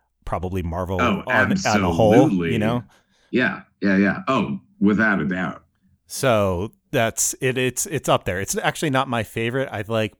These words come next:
Speaker 1: Batman Year One a little bit better, which is another Frank Miller one. But, uh,
Speaker 2: That, that is fair. That is fair.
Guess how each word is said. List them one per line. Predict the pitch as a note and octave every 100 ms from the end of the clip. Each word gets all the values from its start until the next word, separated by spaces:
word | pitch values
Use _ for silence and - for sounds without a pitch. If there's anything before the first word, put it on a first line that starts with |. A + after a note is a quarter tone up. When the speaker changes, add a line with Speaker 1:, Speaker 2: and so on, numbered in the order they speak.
| _
Speaker 1:
Batman | F#2+ A2 G2+ G2 F#2+
Year | F#2 G2
One | F2 F#2 A2+ C3+ C3+
a | G#2+
little | A#2+ A#2
bit | B2+
better, | C3 D3 D3 - - - _ _
which | - -
is | F2+
another | F#2+ F#2+ F#2+
Frank | A#2+ A2 B2+
Miller | B2 B2
one. | B2+ C3+
But, | B2+ F#2+ F2+
uh, | F#2+ B2
Speaker 2:
That, | B2 C#3+ -
that | G#2 F#2+ A2+ A#2+ B2+ C3
is | D3+ E3 D#3
fair. | - D#3+ B2 F#2 F2 F#2+
That | G2+ G2+ B2
is | C3 -
fair. | A2+ D2 C2+ C2